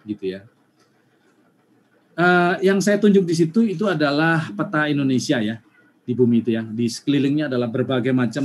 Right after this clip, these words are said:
eh, tools, eh, social media platform atau, eh, digital platform yang ada. Kenapa saya, kenapa, kenapa saya bikin di situ? Karena itu disoroti seluruh dunia. Kenapa?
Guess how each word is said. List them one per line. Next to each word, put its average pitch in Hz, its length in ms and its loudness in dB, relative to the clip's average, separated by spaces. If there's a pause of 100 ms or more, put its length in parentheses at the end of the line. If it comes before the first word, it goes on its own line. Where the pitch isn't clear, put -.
eh, 120 260 -2 (140)
tools, 139 400 -4
eh, 120 300 -8
social 127 340 -6
media 123 240 -2
platform 117 560 -4
atau, 120 240 -6
eh, 107 300 -8 (100)
digital 127 320 -2
platform 113 380 -6
yang 95 100 -10
ada. 82 240 -18 (640)
Kenapa 151 260 -2
saya, 147 160 -8 (160)
kenapa, 135 320 -6
kenapa 139 320 -6
saya 131 160 -6
bikin 123 240 -4
di 107 80 -2
situ? 110 240 -6
Karena 139 240 -8
itu 131 80 -6
disoroti 123 480 -6
seluruh 117 320 -4
dunia. 90 400 -12 (400)
Kenapa? 107 480 -6